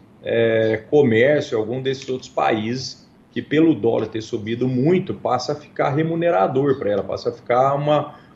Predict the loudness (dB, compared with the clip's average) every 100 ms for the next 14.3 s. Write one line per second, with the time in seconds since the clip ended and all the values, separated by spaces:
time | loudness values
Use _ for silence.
0 | -4 2 2 4 2 4 2 2 0 2
1 | 2 0 -2 0 -2 -4 0 4 4 2
2 | 0 -2 -6 -4 0 2 2 0 -4 -8
3 | -8 -4 -2 0 0 -2 -4 -4 -6 -6
4 | -8 -10 -6 -6 -6 -10 -6 -6 -4 0
5 | 0 0 -6 -18 -20 -20 -6 -4 0 2
6 | 4 4 4 4 2 -2 -14 -14 -20 _
7 | _ -8 -2 -2 -2 -2 4 4 2 -4
8 | -6 -4 -4 0 0 -2 -2 -4 -4 -4
9 | -4 -2 -2 -2 -2 0 0 0 2 0
10 | 0 -2 -2 -2 -4 -4 -2 -2 -2 -4
11 | -6 -4 -2 0 -2 -4 -4 -4 -4 -4
12 | -2 -2 0 -2 -2 -2 0 0 -2 -4
13 | 0 2 2 0 0 0 2 2 0 2
14 | 0 0 -8